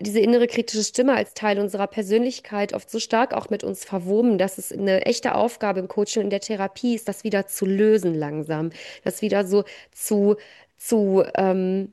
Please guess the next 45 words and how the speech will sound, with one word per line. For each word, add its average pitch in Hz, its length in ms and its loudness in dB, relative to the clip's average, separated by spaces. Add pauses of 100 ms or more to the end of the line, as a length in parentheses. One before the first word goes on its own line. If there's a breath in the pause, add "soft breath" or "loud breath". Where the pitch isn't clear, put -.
(160)
das 285 180 2
ist 302 140 0
ein 254 80 4
bisschen 349 320 2
wie 269 80 4
so 226 100 0
eine 220 160 4
Kletterpflanze, 170 1300 0
die 208 100 0
man 208 220 2
so 226 100 2
versucht, 208 640 -2
von 208 240 -4
was - 260 -10
abzulösen, 170 1080 -2
weil 175 120 0
die 202 140 -4
so, 202 220 -2
sich 208 160 -8
so 254 100 0
stark - 460 -4
verankert 202 720 -6
hat, 160 200 -6
ne? 185 260 2 (520 loud breath)
Die 247 140 0
sich 285 240 2
auch 202 100 -4
wehrt. 180 640 0 (140)
Also 233 300 4 (260 loud breath)
das 302 180 2
ist 320 140 -4
eine 262 100 0
Situation, 240 640 0
wo 233 80 0
ich 247 140 -4
in 247 80 0
der 214 80 -4
Praxis - 460 -8
wirklich 226 320 -2
erlebe, 202 540 0
wie 196 100 -8
sich 196 260 -10
auch - 120 -8
jemand 190 540 -2
wehrt. 175 580 0